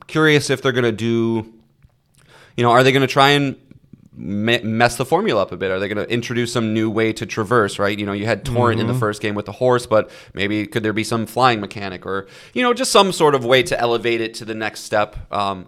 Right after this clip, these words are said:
Speaker 1: Elden Ring obviously is an evolution of the Dark Souls formula to
Speaker 2: Right.
Speaker 1: the open world nature. So,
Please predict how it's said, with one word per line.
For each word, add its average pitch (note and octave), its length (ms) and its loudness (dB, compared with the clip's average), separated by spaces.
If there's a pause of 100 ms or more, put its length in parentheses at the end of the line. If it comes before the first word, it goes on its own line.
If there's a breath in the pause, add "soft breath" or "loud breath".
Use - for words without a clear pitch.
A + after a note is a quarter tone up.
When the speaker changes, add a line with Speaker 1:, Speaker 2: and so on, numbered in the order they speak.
(120)
Speaker 1:
Elden A#2 240 2
Ring A2+ 140 -4
obviously G#2+ 520 -2
is G2 140 -2
an G2+ 100 -4
evolution G#2 500 -4
of F#2 180 -6
the G2+ 60 -10
Dark F#2+ 240 -4
Souls F#2+ 220 -10
formula G2+ 440 -4
to B2 100 -8
Speaker 2:
Right. A2 180 0
Speaker 1:
the A2 60 -2
open G2 220 -6
world G#2+ 160 -8
nature. D3 320 -2
So, G2 300 -2